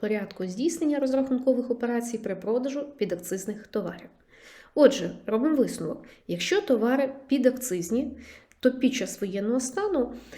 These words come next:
е, можуть перевіряти, можуть штрафувати. Якщо це не підакцизні товари, перевіряти можуть,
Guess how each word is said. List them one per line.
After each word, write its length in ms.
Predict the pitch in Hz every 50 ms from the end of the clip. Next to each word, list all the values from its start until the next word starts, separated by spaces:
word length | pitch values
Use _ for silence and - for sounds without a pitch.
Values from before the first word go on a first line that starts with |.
| - - - - - -
е, 240 | - 196 196 196 196 - -
можуть 500 | 247 262 269 226 - - 185 - - - - - -
перевіряти, 760 | 233 226 240 247 262 294 302 349 359 370 359 359 349 349 339 - -
можуть 520 | 233 208 214 214 226 226 233 233 233 233 -
штрафувати. 640 | - - 240 226 226 247 226 185 160 - - - - - - - -
Якщо 420 | 226 220 285 294 294 - - 339
це 200 | 339 - - 285
не 220 | 262 262 285 311 311
підакцизні 680 | - 254 220 226 220 220 - - 220 214 - 202 190
товари, 460 | 208 214 190 185 185 185 190 247 277 269 - - - - _ _
перевіряти 640 | - 262 262 262 262 262 269 269 277 277 277 - 302
можуть, 540 | 311 330 359 349 311 220 - 185 175 175